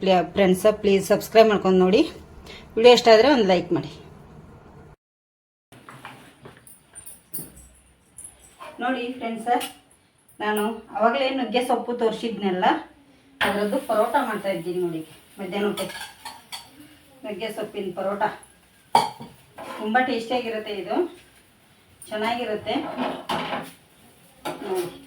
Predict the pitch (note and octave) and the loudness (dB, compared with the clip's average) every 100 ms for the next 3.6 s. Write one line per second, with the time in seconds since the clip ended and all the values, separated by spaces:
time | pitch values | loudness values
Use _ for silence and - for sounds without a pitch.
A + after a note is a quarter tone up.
0 | D4 - - - - _ - - - - | -20 -14 -14 -14 -18 _ -18 -16 -16 -18
1 | - - - _ _ _ _ _ - F3+ | -20 -20 -20 _ _ _ _ _ -4 -4
2 | - F#3 G3 G#3+ G#3+ G#3+ G3+ A3 A3+ G3+ | -6 -4 2 2 2 -2 2 2 2 0
3 | F#3+ F3 G#3+ A3 A3+ A3+ | -4 -6 2 4 4 2